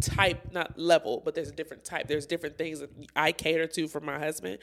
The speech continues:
Speaker 2: than I do for my child. You know what I mean? But
Speaker 1: Yeah.
Speaker 2: there's a lot more. You, you don't think about it.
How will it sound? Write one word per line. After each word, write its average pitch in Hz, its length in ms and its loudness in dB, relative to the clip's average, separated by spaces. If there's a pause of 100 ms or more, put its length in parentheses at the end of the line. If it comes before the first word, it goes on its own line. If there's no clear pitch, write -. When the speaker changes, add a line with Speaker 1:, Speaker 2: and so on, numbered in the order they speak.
(280)
Speaker 2:
than 160 260 0
I 143 120 -2
do 151 160 4
for 139 100 -10
my 139 160 -6
child. 165 440 0 (300)
You 151 100 -2
know 160 80 0
what 156 40 0
I 156 60 -2
mean? 156 340 -4
But 156 160 0
Speaker 1:
Yeah. 147 60 0
Speaker 2:
there's 160 180 2
a 156 80 0
lot 151 300 -2
more. 147 320 -2 (140)
You, 165 220 -12
you 185 140 -10
don't 165 220 -4 (100)
think 349 160 0
about 175 260 2
it. 143 140 -2